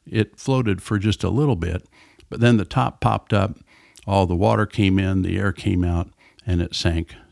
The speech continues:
two hundred and fifty feet to the bottom, where it still sits to this day. Well, my punishment from the park ranger for sinking his truck was to be put on permanent duty,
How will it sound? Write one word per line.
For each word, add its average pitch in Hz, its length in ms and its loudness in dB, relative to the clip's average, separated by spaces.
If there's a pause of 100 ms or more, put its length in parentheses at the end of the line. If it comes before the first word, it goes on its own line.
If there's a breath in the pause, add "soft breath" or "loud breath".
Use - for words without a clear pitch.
two 107 140 2
hundred 92 220 2
and 82 120 -2
fifty - 280 -2
feet 101 320 -4
to - 80 -16
the 92 100 -2
bottom, 82 420 -2 (380 loud breath)
where 101 180 4
it 104 160 -2
still 151 320 0
sits - 540 -2 (260)
to 120 120 4
this 98 240 2
day. 76 440 -6 (1120 loud breath)
Well, 110 160 6
my 113 160 6
punishment 139 680 2
from 104 240 -2
the 95 100 0
park 117 300 -2
ranger 85 580 0
for - 200 -4
sinking 107 480 0
his 87 200 -2
truck 151 420 -2 (580 soft breath)
was 107 240 4
to 113 100 -4
be 101 120 0
put 110 240 0
on 95 160 2
permanent 135 520 4
duty, 101 380 2